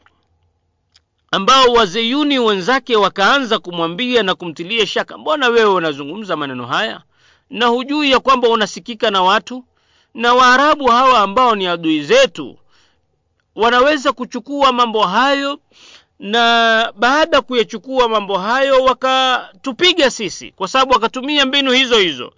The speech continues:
Sasa Menahembegen ambaye baadaye alikuwa ni waziri mkuu katika miaka ya sabini na, sabini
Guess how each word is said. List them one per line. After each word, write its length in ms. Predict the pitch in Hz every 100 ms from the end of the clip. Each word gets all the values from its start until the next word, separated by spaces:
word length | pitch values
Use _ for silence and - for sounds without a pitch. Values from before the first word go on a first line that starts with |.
| _ _ _ _ -
Sasa 340 | 240 220 - _ _ _ _ -
Menahembegen 800 | 226 226 269 320 269 220 220 190
ambaye 420 | 190 226 226 214
baadaye 520 | 190 185 190 285 302
alikuwa 380 | 240 208 226 208
ni 80 | 185
waziri 360 | 180 156 160
mkuu 340 | 156 - 254 208
katika 400 | 180 180 175 165
miaka 360 | 180 220 214
ya 100 | 180
sabini 480 | - 151 190 233 180
na, 280 | 151 151 -
sabini 380 | 165 175 226